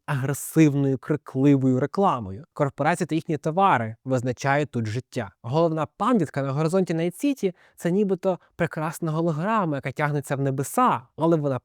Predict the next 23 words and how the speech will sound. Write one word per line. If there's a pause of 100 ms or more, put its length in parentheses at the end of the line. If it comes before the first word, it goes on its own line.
повністю
зроблена
з
реклами. (200)
Від
візуального
шуму (200)
неможливо
сховатися, (120)
як
в
українському
місті
перед
виборами. (160)
Щоб
ви
не
забували,
де
знаходитеся, (280)
місто
навіть